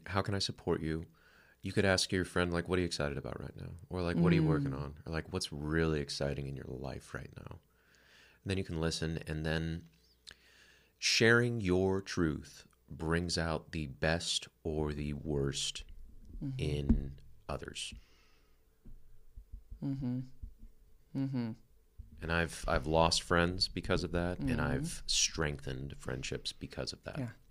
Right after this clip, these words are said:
Speaker 1: Sharing your truth brings out the best and the worst in others.
Speaker 2: Yeah.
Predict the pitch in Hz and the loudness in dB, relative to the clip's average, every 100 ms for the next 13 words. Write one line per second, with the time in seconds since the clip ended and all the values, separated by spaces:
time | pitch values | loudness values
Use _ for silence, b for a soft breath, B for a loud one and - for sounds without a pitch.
0 | - - - - - - - - - - | -20 -20 -20 -18 -14 -14 -16 -20 -20 -20
1 | - - - - b b b - - 78 | -20 -20 -20 -20 b b b -8 -2 2
2 | 85 92 107 - 95 80 71 - - - | 2 2 -2 0 2 2 0 -8 -20 -20
3 | - b b b b b b - _ _ | -20 b b b b b b -20 _ _
4 | _ - 78 78 80 76 80 - - 80 | _ -4 -2 -2 -2 -2 -2 -8 -12 -10
5 | 67 82 85 - - - _ _ _ _ | -2 -2 -2 -4 -6 -10 _ _ _ _
6 | _ _ 85 78 80 76 69 - - - | _ _ -6 -4 -4 -4 -4 -6 -8 -10
7 | - _ _ _ _ _ _ _ 87 73 | -14 _ _ _ _ _ _ _ -10 -8
8 | - - - - - _ _ - | -12 -14 -14 -16 -16 _ _ -20